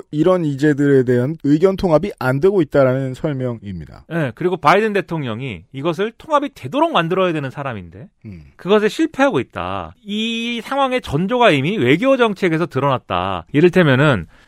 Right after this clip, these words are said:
Speaker 2: 이스라엘하고 하마스라고, 하마스하고 싸울 때
Speaker 1: 예.
Speaker 2: 바이든 대통령이, 어, 이스라엘 편을 잠깐 들었거든요.
Speaker 1: 그렇죠.
Speaker 2: 네, 근데
Speaker 1: 음.
Speaker 2: 그거에 대해서
Speaker 1: 음.
Speaker 2: 지금 민주당의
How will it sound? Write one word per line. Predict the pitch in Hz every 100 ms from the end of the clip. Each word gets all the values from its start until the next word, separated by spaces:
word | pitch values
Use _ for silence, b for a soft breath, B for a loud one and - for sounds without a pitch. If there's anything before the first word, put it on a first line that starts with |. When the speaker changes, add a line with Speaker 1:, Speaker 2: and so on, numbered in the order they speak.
| b
Speaker 2:
이스라엘하고 | 170 175 226 214 185 143
하마스라고, | 165 254 262 202 139 156
하마스하고 | 233 262 240 214 143
싸울 | 156 170
때 | 170 104 90 98 175
Speaker 1:
예. | 120 67 _ _ _ -
Speaker 2:
바이든 | 139 151
대통령이, | 143 - 123 113 113 208 _ _ _ _ -
어, | 135 135 123 143
이스라엘 | 190 262 302 254
편을 | 196 - 269 208 156 _
잠깐 | - 143 165
들었거든요. | 143 139 117 98 80 78 _
Speaker 1:
그렇죠. | - 156 - 113 _ -
Speaker 2:
네, | 131 104 - -
근데 | 190
Speaker 1:
음. | -
Speaker 2:
그거에 | 170 247
대해서 | 202 147 120 160 95 - 107
Speaker 1:
음. | 85 b b b
Speaker 2:
지금 | - 196
민주당의 | 151 208 240 277 254 240 220 202 190 175 180 160 143